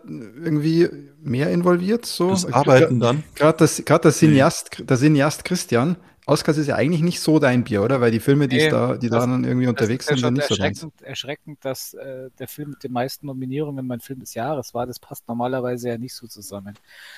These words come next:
Speaker 3: Also ich guck schon
Speaker 1: <laughs>
Speaker 3: auch mal aus Versehen ab und zu mal so einen Film, der bei den Oscars eine, eine Rolle spielt, äh, manchmal aber auch mit Absicht. Aber normalerweise ist das ja, das sind ja meistens keine Genrefilme und dann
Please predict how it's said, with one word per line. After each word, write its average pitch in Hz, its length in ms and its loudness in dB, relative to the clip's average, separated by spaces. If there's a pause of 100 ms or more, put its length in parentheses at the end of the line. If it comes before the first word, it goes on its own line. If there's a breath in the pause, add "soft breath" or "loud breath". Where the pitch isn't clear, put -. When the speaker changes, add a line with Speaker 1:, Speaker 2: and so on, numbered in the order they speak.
(100)
Speaker 3:
Also 127 160 -2
ich 123 100 0
guck - 200 0
schon 160 140 0
Speaker 1:
<laughs> - 0 -
Speaker 3:
auch 139 160 2
mal 143 160 2
aus 143 180 -2
Versehen 151 540 -10
ab - 260 -14
und 143 140 -12
zu 160 120 -16
mal 151 180 -12
so 135 100 -14
einen 135 100 -12
Film, 175 520 -12
der 139 160 -6
bei 135 160 -8
den 123 140 -10
Oscars 147 480 -10
eine, 156 220 -6
eine 151 80 -12
Rolle 151 300 -8
spielt, - 480 -10
äh, 127 140 -8
manchmal 123 360 -4
aber 110 140 -2
auch - 120 -8
mit 113 100 -16
Absicht. - 340 -14 (720 soft breath)
Aber 131 200 2
normalerweise 113 640 -2
ist - 160 -14
das 110 120 -12
ja, 110 240 -6 (640)
das - 180 -10
sind 160 180 -4
ja 147 200 4 (200)
meistens 135 600 -4
keine 127 320 -8
Genrefilme 120 880 -10
und 110 260 -16 (220)
dann 98 220 -12